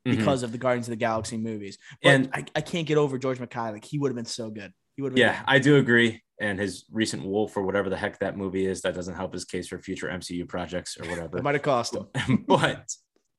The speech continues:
Speaker 1: but, um, I will say this. I feel like this news is getting swept under the rug big time here. I feel like now, like, M C U, like, the, they're, all their castings right now, Mahershala Ali, two-time Oscar winner, Christian Bale,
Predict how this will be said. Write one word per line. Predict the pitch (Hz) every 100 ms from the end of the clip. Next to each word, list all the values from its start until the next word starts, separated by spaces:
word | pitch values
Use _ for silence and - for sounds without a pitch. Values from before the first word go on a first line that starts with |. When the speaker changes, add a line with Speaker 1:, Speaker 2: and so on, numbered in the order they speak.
| _ _ _ _ -
Speaker 1:
but, | 156 - - - _ _ _ _ _ _
um, | 107 107 101 92 80 _ _ _ _ -
I | 107
will | 110 107
say | - 107
this. | 101 135 - - _ _ _ -
I | -
feel | 156
like | 151
this | 135 113
news | 107 120
is | 117
getting | 101 104
swept | 92 - 101 95
under | 98
the | 87
rug | 87 92 90
big | 85
time | - 95 95
here. | 101 98 _ -
I | -
feel | 120 113
like | 107 101 - _ _ _ _ -
now, | 104 113 110 101 -
like, | 95 -
M | 110
C | - -
U, | 101 104 101 98 92 _ _ _ -
like, | 82 - - _ _ _ _ _
the, | - -
they're, | 110
all | 113 127
their | 110
castings | - 101 104 131 107
right | 113 110
now, | 113 117
Mahershala | 90 87 117 104
Ali, | 98 92 90 82
two-time | 107 - 95
Oscar | 92 85 -
winner, | 85 82
Christian | - 107 - 98
Bale, | 90 92 85 80